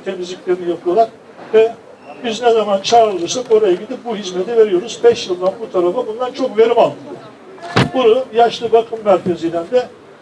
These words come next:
daha da geniş kapsam almış oluyoruz. Diğer bir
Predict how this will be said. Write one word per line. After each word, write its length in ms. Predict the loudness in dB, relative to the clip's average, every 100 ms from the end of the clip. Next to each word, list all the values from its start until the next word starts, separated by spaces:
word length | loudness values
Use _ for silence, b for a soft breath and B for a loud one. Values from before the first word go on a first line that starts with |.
| -20 -20 -20 -20 -20 -20 -20 -20 0
daha 220 | 4 4
da 200 | 2 -2 -6 -14 -2
geniş 260 | -2 -2 -2
kapsam 400 | -2 -2 -4 -6
almış 320 | -6 -8 -14
oluyoruz. 360 | -16 -16 -18 -20 -20 -20 -20 -20 -4
Diğer 300 | 2 4 2
bir 100 | -2